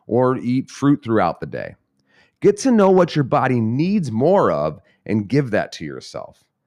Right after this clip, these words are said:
This is a great path to self-care. Schedule a little bit of time each day or even once per week where you tidy up your home.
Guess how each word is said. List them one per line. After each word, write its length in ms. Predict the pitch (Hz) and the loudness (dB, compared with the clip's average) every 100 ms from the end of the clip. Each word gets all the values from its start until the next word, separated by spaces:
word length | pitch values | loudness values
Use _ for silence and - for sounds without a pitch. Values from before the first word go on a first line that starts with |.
| _ _ _ _ - | _ _ _ _ -10
This 220 | 80 - | -8 -6
is 100 | 110 | -6
a 60 | 98 | -4
great 340 | 113 123 - | -2 -2 -4
path 380 | 127 135 123 - | -4 -2 -4 -8
to 120 | 78 | -14
self-care. 720 | - 71 60 - 60 - - _ _ _ _ _ _ _ _ | -10 -10 -10 -14 -14 -14 -20 _ _ _ _ _ _ _ _
Schedule 480 | - 190 190 208 175 | -6 -4 0 2 2
a 20 | |
little 220 | 147 165 | 0 0
bit 100 | 143 | 0
of 80 | 143 | 0
time 320 | - 120 113 | 0 0 0
each 240 | 104 95 - | 0 -2 -4
day 300 | 92 82 85 | -4 -4 -6
or 200 | 90 92 | -8 -8
even 400 | 117 120 104 98 | -8 -6 -4 -2
once 280 | 123 117 | -2 -4
per 220 | - - 101 | -8 -6 -4
week 380 | 110 113 95 | 0 -2 -2
where 120 | 92 104 | -6 -4
you 180 | 120 | -6
tidy 400 | 117 - 80 101 | -8 -8 -4 -2
up 140 | 117 - | -4 -4
your 120 | 123 | -4
home. 380 | 147 165 64 | -2 -2 -4